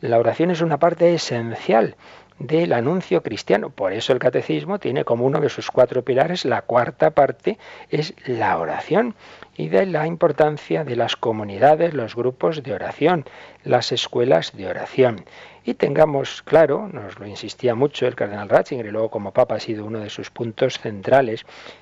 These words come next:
que la liturgia, el sujeto primario de la liturgia no somos nosotros,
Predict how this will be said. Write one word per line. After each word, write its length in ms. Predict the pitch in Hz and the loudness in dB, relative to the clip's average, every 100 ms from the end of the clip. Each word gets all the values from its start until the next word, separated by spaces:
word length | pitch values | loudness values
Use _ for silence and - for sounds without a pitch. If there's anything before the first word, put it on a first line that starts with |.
| _ | _
que 160 | - 123 | -2 2
la 100 | 117 | 2
liturgia, 840 | 113 113 226 240 - - 117 117 - | 2 0 2 0 -2 -2 -4 -4 -10
el 140 | 120 | -10
sujeto 420 | - - 233 - | -4 2 4 2
primario 380 | 151 151 156 127 | 2 6 6 6
de 60 | 120 | 0
la 80 | |
liturgia 400 | 160 147 143 170 | -2 -2 0 2
no 260 | 185 196 202 | 2 4 2
somos 480 | - 180 175 147 117 | 4 0 0 -4 -6
nosotros, 720 | 104 - 226 - 151 113 - | -10 -2 -2 0 -2 -2 -6